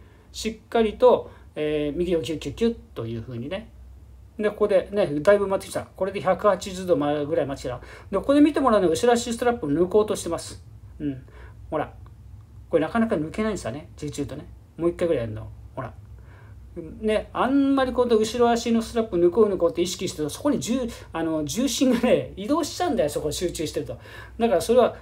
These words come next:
後ろ足っていうのは見てるとわかるけど、この辺からずーっと来て、この辺からずっと来てるとさ、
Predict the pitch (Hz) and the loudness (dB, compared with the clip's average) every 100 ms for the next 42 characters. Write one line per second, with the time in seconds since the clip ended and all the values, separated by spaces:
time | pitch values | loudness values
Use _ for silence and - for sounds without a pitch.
0 | - 196 - 302 294 262 262 240 - 220 | -12 -8 -4 2 2 2 -2 -6 -2 0
1 | 180 226 233 233 175 156 147 170 151 147 | 0 0 -2 0 2 2 2 0 2 0
2 | 147 - 202 214 220 220 214 208 208 208 | -2 -2 -2 0 0 0 0 -2 -4 0
3 | 214 214 208 - - - 208 - - 220 | 2 0 -2 -10 -8 -2 -2 -4 -4 2
4 | 220 160 - - - - - - - - | 4 2 -2 -16 -16 -16 -16 -18 -20 -20
5 | - - - - - - - - - - | -20 -20 -20 -20 -20 -20 -20 -20 -20 -16
6 | - 185 185 180 180 175 180 - 175 139 | -6 -4 0 0 -2 -8 -8 -4 -4 -4
7 | 117 110 | -8 -10